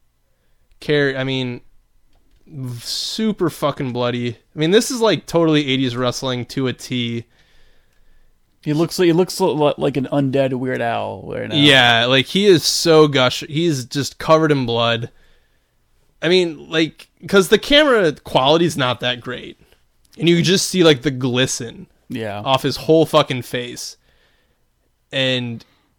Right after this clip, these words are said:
Speaker 1: I don't know.
Speaker 2: I feel like I'm watching a, like, a Hostel movie. He's just
Speaker 1: Yeah.
Speaker 2: covered in blood, man.
Speaker 1: So he's, yeah, I mean, I don't know. It's, this is probably one of the bloodiest matches that I feel like that people don't really talk about, put in lists for bloodiest matches.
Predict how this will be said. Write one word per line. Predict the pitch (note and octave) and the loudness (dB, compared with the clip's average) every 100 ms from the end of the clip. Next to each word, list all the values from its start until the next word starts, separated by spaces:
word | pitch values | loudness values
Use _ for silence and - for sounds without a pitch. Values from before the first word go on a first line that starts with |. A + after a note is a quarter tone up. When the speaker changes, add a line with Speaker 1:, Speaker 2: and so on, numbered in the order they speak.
| _ _ _ _ | _ _ _ _
Speaker 1:
I | C3+ C3 | -2 0
don't | A#2+ | 0
know. | A2+ A2 - | -4 -10 -12
Speaker 2:
I | - | -10
feel | D3 | -6
like | C#3+ | -4
I'm | C#3 | -4
watching | C3+ C3+ C3+ | -4 -6 -8
a, | |
like, | - C3+ C3 | -6 -8 -8
a | B2 | -12
Hostel | - C3 C#3 - A#2 | -10 -6 -6 -6 -8
movie. | B2 A2+ A#2 A#2+ A#2+ | -8 -8 -8 -8 -10
He's | - C#3 | -12 -8
just | C3+ A#2 | -4 -4
Speaker 1:
Yeah. | A2 | -4
Speaker 2:
covered | B2 B2+ | -6 -6
in | |
blood, | A#2+ B2 D3 | -8 -10 -12
man. | - B2 C#3 | -12 -12 -12
Speaker 1:
So | - D3+ | -2 2
he's, | F#3 F#3+ D3 | 2 0 -2
yeah, | C#3+ B2+ A#2 | -4 -2 -2
I | A#2+ | -4
mean, | B2+ | -2
I | F#3 | 2
don't | G#3 C#3 | 4 4
know. | B2+ | 2
It's, | C3 D#3 - - - _ _ _ _ _ _ _ - | 2 0 0 -8 -12 _ _ _ _ _ _ _ 2
this | F#3+ A#3 | 4 4
is | C4 | 0
probably | F#3 E3 E3+ D#3+ E3 | 6 6 6 6 6
one | D#3 D3+ | 6 4
of | |
the | C#3+ | 2
bloodiest | B2+ C3+ C#3 C#3+ C3+ | 0 2 4 2 0
matches | C#3 B2+ B2 C#3 C3 B2+ - | 0 0 0 -2 -2 -2 -6
that | C3 B2 B2 | -2 -2 -2
I | C3+ | 0
feel | A3 | 4
like | A3 | 4
that | D#3+ C3+ | 4 0
people | E3 | 0
don't | C#3 C#3+ | 0 0
really | C#3 | -2
talk | B2 - C3 C3+ | -2 -6 -6 -4
about, | C#3+ C#3+ - | -2 -4 -2
put | C#3+ C3 | -2 0
in | C3 C3 | -2 -2
lists | A#2+ B2+ - - - | -2 -4 -4 -12 -12
for | C#3 | -10
bloodiest | B2+ C#3 C#3+ C#3+ | -4 -2 -2 -4
matches. | D3 C#3+ - D3 C#3+ - | -4 -6 -6 -6 -8 -12